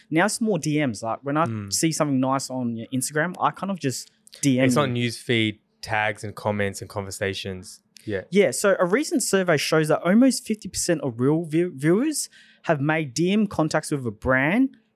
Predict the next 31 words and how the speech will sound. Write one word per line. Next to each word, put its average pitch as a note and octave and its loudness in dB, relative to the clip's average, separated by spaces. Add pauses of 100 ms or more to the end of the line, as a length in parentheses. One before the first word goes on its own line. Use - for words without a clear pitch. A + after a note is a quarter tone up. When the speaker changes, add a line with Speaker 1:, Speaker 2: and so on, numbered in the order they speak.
(280)
Speaker 1:
after A3+ 0
seeing F#3 0
its C#3+ -4
short - 0
video C3+ 0
content. G#2 -6 (560)
So G3 2 (120)
imagine A#3 2
on G#3+ 4
Reels E3 4
and C#3+ 0
stuff, A#2 -2
um, B2+ 0
you B2+ 0
know, B2 0
you B2+ -4
s-, - -8
a B2+ 0
business D3+ -2
has C#3 0
a B2+ 0
nice C#3+ -2
content C#3 -2
about A#2 -2
a G#2 -6
product, C#3+ 0
you C3+ -6
know, B2 -10
e-commerce. D#3+ -4 (960)
Fifty B3+ 0
percent F#3+ 0